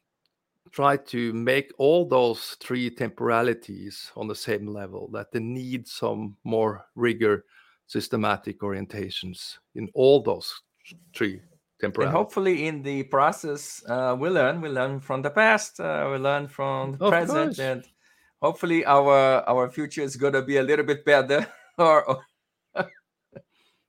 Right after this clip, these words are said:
Speaker 1: Yeah, yeah, hopefully. <laughs>
Speaker 2: You know, well, we are, we're
Speaker 1: Yeah.
Speaker 2: still, uh,
Speaker 1: Mm.
Speaker 2: we're still struggling. I got, um,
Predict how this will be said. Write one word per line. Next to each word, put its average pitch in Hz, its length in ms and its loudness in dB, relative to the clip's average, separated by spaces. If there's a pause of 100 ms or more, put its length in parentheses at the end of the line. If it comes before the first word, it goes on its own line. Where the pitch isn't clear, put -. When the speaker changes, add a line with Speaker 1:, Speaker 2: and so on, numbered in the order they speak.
(140)
Speaker 1:
Yeah, 214 260 12
yeah, 180 180 10
hopefully. 135 380 0 (120)
<laughs> - 0 - (840)
Speaker 2:
You 131 100 -4
know, 139 280 6
well, 147 220 8
we 156 160 2
are, 131 120 2
we're 147 200 2
Speaker 1:
Yeah. 107 120 2
Speaker 2:
still, 160 280 0
uh, 135 300 6
Speaker 1:
Mm. 139 60 2
Speaker 2:
we're 143 120 2
still 156 260 -6
struggling. 143 600 -2
I 131 80 -4
got, 127 320 -4
um, 110 440 -2